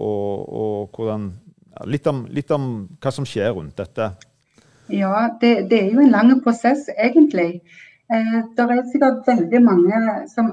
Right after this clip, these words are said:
Speaker 2: allerede har fått en, eh, S M S fra Stavanger kommune som sier at nå er det, nå er vi i gang, og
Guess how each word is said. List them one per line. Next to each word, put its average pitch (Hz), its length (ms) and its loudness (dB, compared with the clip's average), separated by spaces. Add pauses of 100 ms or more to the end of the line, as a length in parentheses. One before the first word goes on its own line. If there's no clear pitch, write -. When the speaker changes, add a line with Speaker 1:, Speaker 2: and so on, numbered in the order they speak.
Speaker 2:
allerede 208 400 -2
har 233 80 -4
fått 214 320 -10
en, 208 280 -4
eh, 202 320 -2 (200)
S 226 160 -6
M 202 80 4
S 262 240 2
fra 220 160 -4
Stavanger 202 400 -2
kommune 196 540 0 (500)
som 247 160 4
sier 214 300 2
at - 100 -14
nå 202 140 2 (100)
er 208 160 2
det, 214 400 4
nå 208 160 -4
er 214 160 2
vi 226 80 2
i 226 80 -6
gang, 247 240 4
og 226 240 0